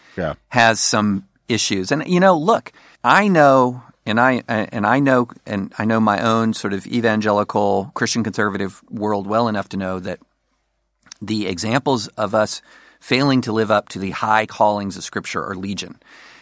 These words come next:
Speaker 2: But it turns out that when you take out of the equation a religion that at least has the aspiration to say, "Love your enemies."
Speaker 1: Right.
Speaker 2: To turn the other cheek.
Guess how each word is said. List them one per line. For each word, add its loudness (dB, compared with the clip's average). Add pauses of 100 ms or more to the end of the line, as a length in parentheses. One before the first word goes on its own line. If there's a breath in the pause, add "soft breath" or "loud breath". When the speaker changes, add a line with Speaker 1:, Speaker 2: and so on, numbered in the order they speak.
(100)
Speaker 2:
But 2
it -6
turns 2
out -2 (240)
that -4
when 0
you -4 (220)
take -2
out 6
of -6
the -2
equation -4 (160)
a 0
religion 0
that -2
at -6
least -4
has -2
the -10
aspiration 0
to -2
say, 0
"Love 2
your 2
enemies." 0 (180)
Speaker 1:
Right. -4 (460)
Speaker 2:
To -8
turn 2
the 2
other 0
cheek. -4